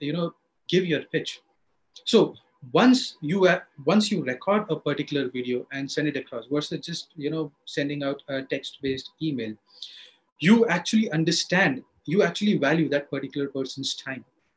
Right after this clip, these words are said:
All right, you're taking time to research, uh, uh, you know, that particular, uh, uh, company, or, uh, you know, why your solution is actually a good fit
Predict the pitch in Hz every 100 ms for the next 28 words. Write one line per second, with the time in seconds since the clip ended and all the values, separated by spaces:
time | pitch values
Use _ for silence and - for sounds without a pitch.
0 | _ 139 180 151 160 170 180 220 202 156
1 | 131 123 - - - - 170 135 202 208
2 | 220 - - - - 143 139 139 143 143
3 | 135 143 170 139 139 - 147 143 143 139
4 | 131 123 120 117 127 123 120 - - 160
5 | 160 175 170 165 135 143 151 - 139 135
6 | 131 127 135 170 - - _ 139 170 190
7 | 170 - 151 160 170 170 151 151 139 131
8 | 170 160 147 131 135 185 - 127